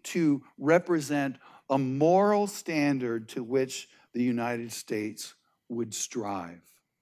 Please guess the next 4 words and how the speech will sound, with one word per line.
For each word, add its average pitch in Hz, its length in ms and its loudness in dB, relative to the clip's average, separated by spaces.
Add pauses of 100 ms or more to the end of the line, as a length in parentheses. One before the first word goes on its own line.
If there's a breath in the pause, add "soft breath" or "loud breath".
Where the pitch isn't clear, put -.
(1500)
Self-evident 202 760 2
truth 170 460 2
is 143 200 -2
part 175 480 2